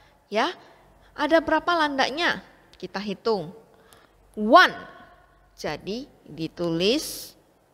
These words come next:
satu atau dalam bahasa Inggrisnya adalah one.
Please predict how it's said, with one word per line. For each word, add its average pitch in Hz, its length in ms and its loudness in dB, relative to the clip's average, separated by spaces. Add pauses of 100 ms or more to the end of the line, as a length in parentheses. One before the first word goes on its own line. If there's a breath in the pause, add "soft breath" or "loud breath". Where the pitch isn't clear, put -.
(120)
satu - 1040 0
atau 226 880 2
dalam 165 400 -2
bahasa 170 320 -6
Inggrisnya 180 560 -6 (160)
adalah 156 480 0 (400)
one. 185 240 6